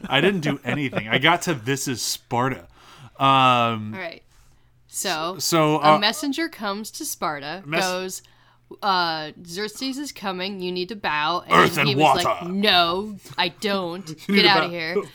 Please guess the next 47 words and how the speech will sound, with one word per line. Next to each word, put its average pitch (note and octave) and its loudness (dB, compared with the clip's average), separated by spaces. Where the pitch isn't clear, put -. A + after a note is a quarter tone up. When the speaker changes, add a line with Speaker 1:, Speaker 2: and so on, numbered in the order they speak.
Speaker 2:
So G3+ 2
then G#3+ 0
he G#3 0
goes G#3+ -2
Speaker 1:
you. G3+ 0
Speaker 2:
to G3+ 0
the F#3 -8
oracles, F#3 -6
and F3+ -8
the F3 -4
oracles F3+ -6
are E3+ -6
like, D#3 -10
are, D3+ -8
have F3 -4
been E3 -8
turned, F3+ -10
and E3 -8
they're E3+ -4
like, E3 -8
"Don't C#4+ -2
go B3+ 0
to G3+ -2
war F#3+ -2
because A3 -10
of A3 -8
a A3+ -8
festival D#3 -8
or D3+ -8
something." D3+ -10
And G3+ -4
he G3+ -2
essentially A#3 -4
goes, G3 -8
"Oh, A#3 -4
screw A3 -8
that. G3+ -2
I'm G3 -10
gonna G3 -6
go F#3 -6
beyond F#3 0
this E3 -10
Speaker 1:
<laughs> E3 -8
Speaker 2:
bureaucracy." F#3+ -6
I'm D#3+ -10
gonna E3 -12
say, D#3+ -12